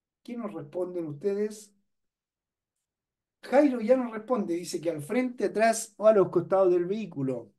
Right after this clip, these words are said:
De la misma forma, nuestros amigos internos con código usuario, letra A. Juan Valerio también se inclina por la letra A. Correcto, vamos siguiendo.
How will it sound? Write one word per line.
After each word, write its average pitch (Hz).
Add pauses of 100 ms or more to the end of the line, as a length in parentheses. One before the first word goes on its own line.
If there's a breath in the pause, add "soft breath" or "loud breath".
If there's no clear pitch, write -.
(180)
De 170
la 175
misma 233
forma, 240
nuestros 185
amigos 170
internos 156
con 143
código 190
usuario, 156
letra 165
A. 180 (640)
Juan 196
Valerio 170
también 165
se 175
inclina 175
por 156
la 143
letra 180
A. 170 (1080)
Correcto, 208 (300)
vamos 180
siguiendo. 170